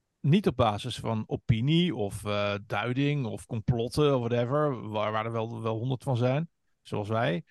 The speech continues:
maar gewoon op basis van amusement. Amusement was altijd het prerogatief van, van, ja, van de publieke omroep, zou ik maar zeggen, van R T L en van S B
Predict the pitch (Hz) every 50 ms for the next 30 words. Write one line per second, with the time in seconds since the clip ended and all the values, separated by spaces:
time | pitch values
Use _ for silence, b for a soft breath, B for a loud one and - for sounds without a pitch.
0 | _ _ _ _ - 117 117 113 - - 135 135 135 139 139 - 139 117 117 127
1 | 127 135 147 131 - 143 131 - - 147 143 151 120 127 143 160 175 143 110 -
2 | - - _ _ _ _ _ _ _ _ _ - - 117 110 113 101 113 127 139
3 | 143 151 - 127 101 113 110 104 117 131 127 - - - 123 120 117 113 117 110
4 | - 131 - - 175 151 127 - - - 113 107 107 104 117 - _ _ _ _
5 | - - 107 107 107 107 - _ - 151 117 - - - - 123 110 107 101 -
6 | 135 120 113 143 139 - - - 185 185 180 139 113 101 - 110 120 147 113 113
7 | 110 - 120 104 - - 117 120 117 110 - 131 143 156 151 120 107 101 98 107
8 | 113 113 104 107